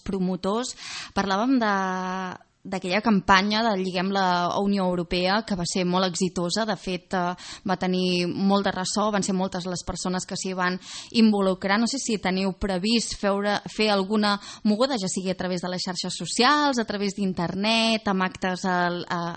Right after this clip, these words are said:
a peu de carrer, perquè justament aquest drama que s'està, que s'està, eh, visquent aquí a Europa, encara que molts, eh,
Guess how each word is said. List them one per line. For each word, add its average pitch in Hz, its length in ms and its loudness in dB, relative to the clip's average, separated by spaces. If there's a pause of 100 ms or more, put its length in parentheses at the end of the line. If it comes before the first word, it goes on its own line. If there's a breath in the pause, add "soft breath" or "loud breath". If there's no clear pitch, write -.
a 175 40 -4
peu 185 160 -2
de 180 140 -4
carrer, 196 400 -2 (800 loud breath)
perquè 214 380 2 (100)
justament 240 640 2 (160)
aquest 190 240 -4 (100)
drama 208 320 6
que 190 140 -6
s'està, 180 640 -2 (160)
que 190 80 -4
s'està, 185 300 0 (720)
eh, 170 460 -4 (100)
visquent 175 480 2
aquí 185 500 0
a 185 60 6
Europa, 202 480 2
encara 185 320 2
que 185 140 -2 (420)
molts, 185 640 0
eh, 180 260 2